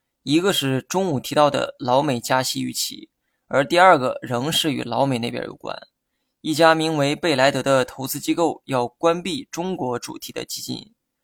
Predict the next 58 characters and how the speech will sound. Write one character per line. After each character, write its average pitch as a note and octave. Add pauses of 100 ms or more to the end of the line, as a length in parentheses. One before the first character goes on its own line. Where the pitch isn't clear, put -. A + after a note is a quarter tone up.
(240)
啥 B2
意 D#3+
思？ - (480)
国 C#3
内 G#3
投 D3+
资 E3
者 C3
可 D3+
以 C#3
通 D#3+
过 D3+
买 B2
基 D3+
金 E3+
间 E3+
接 D#3
投 C3+
资 C#3+
美 B2+
股， B2+ (460)
而 D3+
老 D#3+
美 F3
那 D#3+
边 D#3
的 D#3
投 C3+
资 C3
者 B2+
也 B2
可 F3+
以 D#3+
通 D#3
过 C#3+
这 C#3+
种 C3
方 C3
式 C3
投 C3
资 -
A D3
股。 - (600)
但 D3+
贝 E3
莱 E3+
德 D3
这 D3+
家 D3
机 D3
构 D3+
决 -
定 C#3
在 B2+
十 -
一 D#3
月 F3
份 -